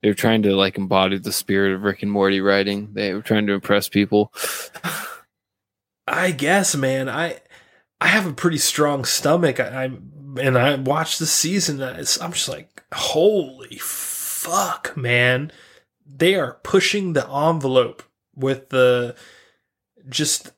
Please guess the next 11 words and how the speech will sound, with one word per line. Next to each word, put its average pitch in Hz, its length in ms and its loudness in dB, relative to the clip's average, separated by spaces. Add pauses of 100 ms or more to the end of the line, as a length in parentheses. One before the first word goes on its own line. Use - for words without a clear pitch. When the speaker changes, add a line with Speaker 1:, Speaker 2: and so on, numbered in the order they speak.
(680)
Speaker 2:
Can - 160 4
you 349 60 6
imagine 165 440 4
if 151 220 -2
this 147 160 0
show 123 380 0
came 123 320 -4
out 120 300 -2
in 127 100 -8
the 123 100 -2
nineties? 123 720 -4